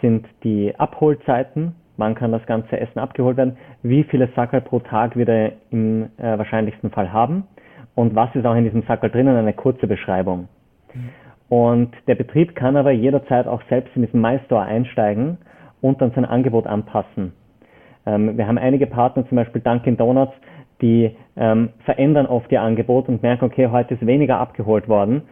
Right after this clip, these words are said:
Speaker 1: Und dann können sie ganz einfach in diese App hineingehen, direkt auf ihrem Smartphone und können einfach sagen, okay, heute bleiben mir fünf Portionen mehr übrig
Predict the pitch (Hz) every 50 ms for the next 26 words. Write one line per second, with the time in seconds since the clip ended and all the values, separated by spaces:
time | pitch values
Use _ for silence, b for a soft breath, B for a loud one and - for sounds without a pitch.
0 | B B 123 B - 123 117 123 120 120 127 127 135 135 131 135 123 - 120 139
1 | 156 151 - 123 127 131 135 131 135 123 - - 139 113 107 101 117 - 151 -
2 | - 160 156 151 143 143 139 156 147 147 151 147 - - 143 143 139 127 - 120
3 | - 120 110 104 - - 120 127 135 - - 143 135 135 131 120 113 - - 117
4 | 113 110 95 113 117 120 117 - - 113 110 110 117 117 B B B B B -
5 | 117 - 131 120 110 123 123 127 - 127 - 123 117 117 120 120 117 113 117 -
6 | - 139 143 139 - - - 127 - - 131 117 110 107 104 101 104 120 131 131
7 | 143 135 123 - - 143 160 -